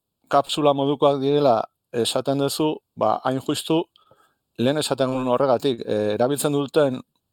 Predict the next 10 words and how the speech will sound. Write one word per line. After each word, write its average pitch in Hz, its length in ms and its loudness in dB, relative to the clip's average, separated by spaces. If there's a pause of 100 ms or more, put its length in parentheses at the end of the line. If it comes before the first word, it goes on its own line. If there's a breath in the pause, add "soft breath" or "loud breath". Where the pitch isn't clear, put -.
(120)
material 139 520 0
horrek, 147 460 -2
bai 117 260 0
artilea 123 880 0
eta 110 140 0
bai 120 120 2
bestelakoek, 131 560 0 (680)
ahalbidetzen 143 520 2
dutelako 143 380 0
nolabait, 139 420 2